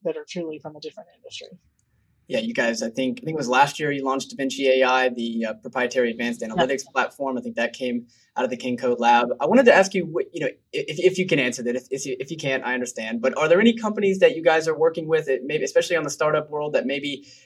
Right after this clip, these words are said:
Speaker 2: we need to be on the lookout for? Are there some companies that you're seeing just having incredible tech that maybe don't have,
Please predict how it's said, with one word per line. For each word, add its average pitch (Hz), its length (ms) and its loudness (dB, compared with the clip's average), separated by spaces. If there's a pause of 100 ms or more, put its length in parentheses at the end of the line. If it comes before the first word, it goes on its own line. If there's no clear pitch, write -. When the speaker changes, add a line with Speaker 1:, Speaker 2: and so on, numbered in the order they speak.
(120)
Speaker 2:
we 143 80 -4
need 165 100 0
to - 80 2
be 160 100 6
on 156 60 4
the 147 80 0
lookout 170 340 6
for? 190 220 2
Are 139 80 6
there 135 120 2
some 135 220 -8
companies 143 420 -6
that 123 200 0
you're 139 140 -4
seeing 135 320 -6
just 117 200 -6
having 131 280 -4
incredible 131 400 -2
tech 131 320 -2
that 113 180 -2
maybe 123 260 -4
don't 127 280 -4
have, 127 320 0